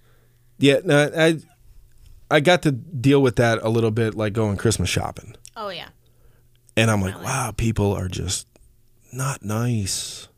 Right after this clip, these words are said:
Speaker 1: for no reason." It's taken long to get through the checkout line at a
Speaker 2: Mm-hmm.
Speaker 1: retail store.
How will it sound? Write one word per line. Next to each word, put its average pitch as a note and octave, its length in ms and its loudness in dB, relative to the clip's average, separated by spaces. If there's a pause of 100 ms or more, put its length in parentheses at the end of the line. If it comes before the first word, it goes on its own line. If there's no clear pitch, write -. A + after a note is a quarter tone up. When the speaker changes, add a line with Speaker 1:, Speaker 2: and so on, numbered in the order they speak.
(280)
Speaker 1:
for - 180 0
no C#3+ 260 6
reason." D3+ 560 2 (600)
It's - 200 2
taken C3+ 440 4
long F#2+ 240 -2
to F#2+ 100 -4
get A2 240 -2
through A#2+ 200 2
the G#2+ 80 -2 (200)
checkout G2+ 460 0
line E2+ 300 -8 (200)
at A#2 180 4
a G#2 120 2
Speaker 2:
Mm-hmm. A2+ 200 -8
Speaker 1:
retail A2+ 380 -2
store. F2 380 -4